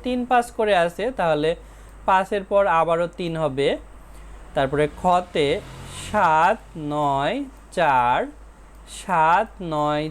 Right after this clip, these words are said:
চার, সাত, নয়, তাহলে আবারও হবে চার। এভাবে এখানে দেখো গোল, স্টার,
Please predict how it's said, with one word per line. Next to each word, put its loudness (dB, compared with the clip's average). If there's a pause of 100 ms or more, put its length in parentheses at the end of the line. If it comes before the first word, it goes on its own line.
(120)
চার, 2 (460)
সাত, 4 (140)
নয়, 0 (180)
তাহলে 2 (160)
আবারও 0
হবে 0 (120)
চার। 2 (680)
এভাবে -2 (680)
এখানে 0
দেখো 0 (240)
গোল, 4 (440)
স্টার, 0